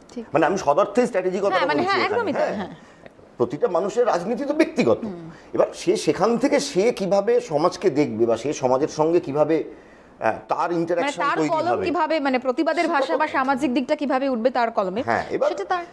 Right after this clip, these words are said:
Speaker 2: সে জায়গায় তো হয়, আমাদের আশা যেমন হয়, আশা ভঙ্গও তো
Speaker 1: ভঙ্গও
Speaker 2: হয়।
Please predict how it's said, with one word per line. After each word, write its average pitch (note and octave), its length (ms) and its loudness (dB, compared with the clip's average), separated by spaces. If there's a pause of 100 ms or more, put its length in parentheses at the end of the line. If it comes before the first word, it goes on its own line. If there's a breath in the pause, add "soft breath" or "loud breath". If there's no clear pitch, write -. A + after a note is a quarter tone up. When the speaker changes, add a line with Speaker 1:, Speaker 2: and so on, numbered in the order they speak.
(260)
Speaker 2:
সে D4+ 240 -2
জায়গায় C#4+ 360 2
তো A3+ 200 0
হয়, B2 220 4
আমাদের A2+ 520 2 (380)
আশা B2 300 2
যেমন D3+ 320 4
হয়, C#3 400 2 (540)
আশা A#2 240 0
ভঙ্গও A#2 360 2
তো - 60 0
Speaker 1:
ভঙ্গও A3 160 2
Speaker 2:
হয়। F#2+ 280 2